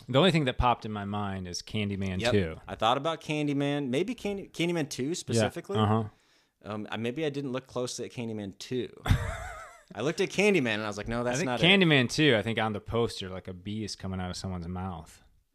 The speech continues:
Speaker 2: Yep, that's in the first one, too.
Speaker 1: Oh, it
Speaker 2: He's
Speaker 1: is?
Speaker 2: got
Speaker 1: Okay,
Speaker 2: this whole
Speaker 1: maybe it
Speaker 2: bee,
Speaker 1: is.
Speaker 2: he's got a whole bee thing
Speaker 1: Okay, I
Speaker 2: going
Speaker 1: didn't
Speaker 2: on.
Speaker 1: know. Maybe it's not.
Speaker 2: Um, yeah, I looked into the Candyman movies. None of them looked like the right thing.
Speaker 1: Okay.
Speaker 2: Though maybe it was one of, I know there's several. Maybe one of those sequels actually had the scene,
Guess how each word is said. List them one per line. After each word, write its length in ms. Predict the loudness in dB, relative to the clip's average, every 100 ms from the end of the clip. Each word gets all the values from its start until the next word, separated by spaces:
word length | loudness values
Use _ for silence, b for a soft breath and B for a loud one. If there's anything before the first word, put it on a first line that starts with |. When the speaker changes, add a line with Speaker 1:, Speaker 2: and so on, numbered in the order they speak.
| -8
Speaker 2:
Yep, 260 | -6 -4
that's 200 | -4 -4
in 60 | -4
the 60 | -4
first 340 | -4 -4 -6
one, 160 | -8 -6
too. 280 | -8 -6 2
Speaker 1:
Oh, 140 | 4
it 60 | 6
Speaker 2:
He's 80 | 2
Speaker 1:
is? 120 | 2
Speaker 2:
got 80 | 4
Speaker 1:
Okay, 60 | 8
Speaker 2:
this 80 |
whole 80 | 8
Speaker 1:
maybe 200 | 10 8
it 40 | 8
Speaker 2:
bee, 40 |
Speaker 1:
is. 40 | 4
Speaker 2:
he's 120 | 2
got 100 | 4
a 40 | 4
whole 80 | 2
bee 220 | 0 -2
thing 180 | 4 6
Speaker 1:
Okay, 180 | 10
I 80 | 10
Speaker 2:
going 120 | 10 8
Speaker 1:
didn't 100 | 4
Speaker 2:
on. 100 | 0
Speaker 1:
know. 60 | -4
Maybe 240 | 4 6 4
it's 140 | 2
not. 240 | -2 -2 -8 B B B -6
Speaker 2:
Um, 600 | -2 -2 -2 -4 -8 -12 _ _ _ _ _ -12 -6
yeah, 220 | 0 4
I 80 | 4
looked 240 | 2 -2
into 100 | -4
the 100 | -6
Candyman 520 | -2 0 2 0 0
movies. 380 | -2 -2 -4 -4
None 200 | -4 -4
of 60 | -2
them 320 | -2 -2 -4 -8
looked 400 | -2 -2 -2 0
like 260 | -2 -2
the 80 | -4
right 240 | -4 -6 -8
thing. 120 | -6 -4
Speaker 1:
Okay. 180 | 0 0
Speaker 2:
Though 100 | 0
maybe 200 | 0 0
it 80 | 0
was 160 | 0 0
one 140 | -2
of, 80 | 0
I 60 | -2
know 100 | 0
there's 160 | -4
several. 380 | -2 0 0 -4
Maybe 200 | -8 -6 -6
one 100 | -6
of 60 |
those 180 | -6 -8
sequels 400 | -10 -12 -10 -10
actually 360 | -8 -8 -10 -10
had 240 | -12 -12
the 60 | -10
scene, 440 | -10 -10 -12 -14